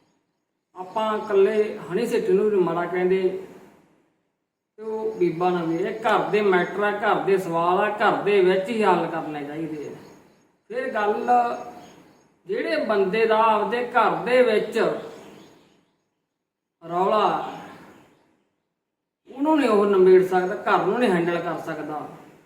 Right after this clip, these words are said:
ਉਹ ਸਮਾਜ ਨੂੰ ਕੀ ਸੇਧ ਦੇਊਗਾ? ਸੋਸ਼ਲ ਮੀਡੀਆ ਤੇ ਬੜੀਆਂ ਵੱਡੀਆਂ ਵੱਡੀਆਂ ਗੱਲਾਂ ਕਰਦੇ ਨੇ।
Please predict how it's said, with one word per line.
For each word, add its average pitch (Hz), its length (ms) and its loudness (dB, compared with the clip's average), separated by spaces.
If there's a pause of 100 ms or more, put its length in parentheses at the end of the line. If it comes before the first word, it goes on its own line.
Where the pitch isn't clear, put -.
(220)
ਉਹ 226 80 -10
ਸਮਾਜ 165 400 -6
ਨੂੰ 208 140 0
ਕੀ 220 140 -2
ਸੇਧ 214 260 4
ਦੇਊਗਾ? 196 420 4 (1400)
ਸੋਸ਼ਲ 226 340 -2
ਮੀਡੀਆ 220 180 0
ਤੇ 208 120 2
ਬੜੀਆਂ 180 320 2
ਵੱਡੀਆਂ 180 280 2
ਵੱਡੀਆਂ 185 280 4
ਗੱਲਾਂ 170 340 -2
ਕਰਦੇ 165 320 -2
ਨੇ। 156 140 -6